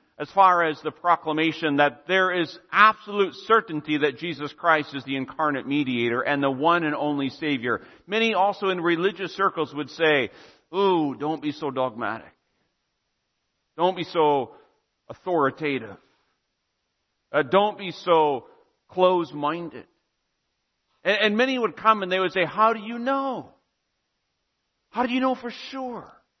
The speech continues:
And, and, and that has always existed. Pilate asked also, "What is truth?"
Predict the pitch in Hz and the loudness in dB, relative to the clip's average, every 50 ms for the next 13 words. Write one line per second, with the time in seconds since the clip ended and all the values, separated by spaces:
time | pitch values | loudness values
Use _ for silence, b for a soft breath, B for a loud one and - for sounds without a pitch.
0 | _ _ _ _ _ _ _ _ _ _ _ _ _ _ _ _ _ _ _ _ | _ _ _ _ _ _ _ _ _ _ _ _ _ _ _ _ _ _ _ _
1 | _ _ _ _ _ - 190 220 214 214 220 220 220 196 175 214 208 196 190 175 | _ _ _ _ _ 2 2 4 4 6 4 4 2 2 0 0 -2 -2 -6 -6
2 | - 196 220 233 247 247 240 233 185 147 170 190 226 240 208 - 175 139 127 - | -2 -2 2 2 4 4 4 2 0 0 0 0 0 -2 -4 -6 -8 -8 -8 -6
3 | 170 202 214 - - 226 196 135 90 - _ _ _ _ _ _ _ _ _ _ | -6 -6 -6 -6 -6 -4 -4 -4 -4 -8 _ _ _ _ _ _ _ _ _ _
4 | _ _ _ _ _ _ _ - 165 185 196 202 190 175 156 147 - _ _ _ | _ _ _ _ _ _ _ 4 4 4 6 6 4 2 2 0 -8 _ _ _
5 | _ _ - 156 - - - - 156 160 180 196 - - 160 139 123 113 110 156 | _ _ 4 4 4 4 2 -2 0 2 2 2 2 2 0 0 0 0 2 2
6 | 160 151 147 139 - - - - 175 180 190 190 175 160 | 2 2 0 -4 -4 -10 -16 -6 -4 -2 -2 -2 -2 -6